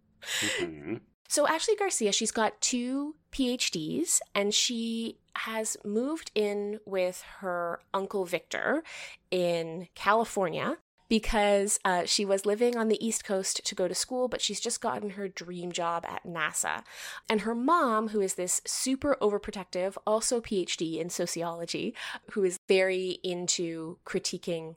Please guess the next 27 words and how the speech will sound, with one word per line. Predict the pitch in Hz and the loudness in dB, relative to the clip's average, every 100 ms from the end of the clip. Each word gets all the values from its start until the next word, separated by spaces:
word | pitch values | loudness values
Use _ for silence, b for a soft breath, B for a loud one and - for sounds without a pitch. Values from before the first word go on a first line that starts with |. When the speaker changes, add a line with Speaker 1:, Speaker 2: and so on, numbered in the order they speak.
| _ | _
Speaker 2:
social | - - 185 - 185 | -2 2 2 2 0
norms | 180 170 170 165 170 - - | 0 0 -2 -4 -6 -6 -6
and | 165 160 160 165 - | -4 -4 -8 -8 -12
the | - 180 - | -2 0 0
experiences | - - 185 180 185 | -2 0 0 0 -4
of | 170 - | -6 -6
teens | 180 165 165 170 - | -6 -6 -8 -10 -6
and | 160 160 | -6 -4
is | 160 | -2
Speaker 1:
Mm-hmm. | |
Speaker 2:
therefore | 165 165 165 156 151 | -2 -2 -4 -4 -4
a | 170 - | -6 0
giant | 214 220 - | 2 2 0
fun | 190 170 | -4 -2
sucker. | - 165 160 269 _ _ | -4 -2 0 0 _ _
Speaker 1:
Yep. | 90 - - _ _ | 2 2 0 _ _
Speaker 2:
Really | 190 208 208 226 | 2 6 8 6
highly | 214 196 196 | 4 2 2
relate | 202 185 156 - - | 0 -2 -4 -4 -2
to | - | -2
the | 190 | -2
mom | 202 190 196 196 202 | -2 0 4 6 4
character. | 202 156 - _ - - 247 _ _ _ _ | 0 -2 -4 _ 0 0 -4 _ _ _ _
Speaker 1:
Ugh, | 104 104 92 - - - | -6 -4 -6 -8 -8 10
Speaker 2:
<laughs> | - - | 10 10
Speaker 1:
mom | 98 104 117 | 4 2 2
character. | 120 98 92 - 87 82 82 82 - | 4 6 4 0 -2 0 -2 -6 -8